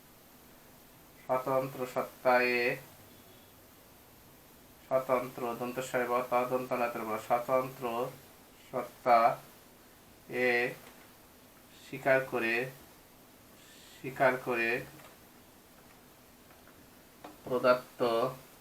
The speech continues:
প্রদত্ত মানব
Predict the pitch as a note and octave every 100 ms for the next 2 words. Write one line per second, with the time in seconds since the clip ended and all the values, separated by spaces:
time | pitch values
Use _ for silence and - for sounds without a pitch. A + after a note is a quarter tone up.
0 | - - - - - - - - - -
1 | - - C#3+ C3 B2+ - - - A2 A#2+
2 | C#3 - - - - - - - - D3+
3 | C3 A#2+ A#2+ A#2+ A#2+